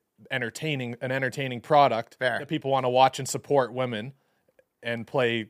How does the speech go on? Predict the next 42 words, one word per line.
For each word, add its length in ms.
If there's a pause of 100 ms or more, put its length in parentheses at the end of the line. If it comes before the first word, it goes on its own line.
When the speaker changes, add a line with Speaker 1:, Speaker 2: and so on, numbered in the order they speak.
Speaker 1:
like, 200
it's, 180
it'll 180
be 100
great 280
hockey. 480 (220)
But 60
Speaker 2:
Yep. 80
Speaker 1:
I'm 60
just 120
saying, 180
I 100
don't 120
want 120
it 60
to 60
be 80
three 200
on 120
three 180
'cause 180
they're 140
not 160
gonna 140
have, 240
like, 180
the 120
Speaker 2:
Okay. 100
Speaker 1:
fancy 280
moves 400
and 80
all 160
that 140
stuff. 140
Speaker 2:
I'm 60
gonna 120
solve 320
both 220
your 80
problems 340
here, 120
guys. 380